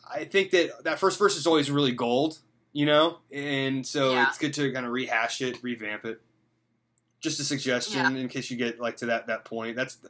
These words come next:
Speaker 1: I get to that point and I'm like, "You know what?" Again, I don't try to work real hard and spend too much time on my music 'cause I, I, I do work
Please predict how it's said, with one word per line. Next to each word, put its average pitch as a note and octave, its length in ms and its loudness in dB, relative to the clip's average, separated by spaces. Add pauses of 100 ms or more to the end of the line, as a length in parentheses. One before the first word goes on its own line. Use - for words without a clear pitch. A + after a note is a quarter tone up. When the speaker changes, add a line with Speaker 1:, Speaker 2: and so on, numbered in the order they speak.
(220)
Speaker 1:
I D#3+ 180 6
get D3 220 6
to D3+ 60 0
that C3+ 180 6
point D3 340 2
and B2 120 0
I'm B2+ 120 2
like, B2+ 200 0
"You B2+ 80 -2
know A#2+ 100 2
what?" B2+ 280 2 (260)
Again, D3 400 4
I C#3 100 2
don't C#3 400 -2 (260)
try F3+ 280 2
to E3+ 80 6
work D#3 320 4
real D#3+ 180 6
hard D3+ 260 8
and C3 80 0
spend - 280 -2
too F3 180 -2
much E3+ 240 4
time D#3 500 0 (320)
on D#3 160 6
my D#3 120 4
music D#3+ 440 2
'cause B2+ 360 0 (800)
I, C3 100 8
I, C3 320 4 (120)
I - 20 4
do B2+ 200 2
work B2+ 400 2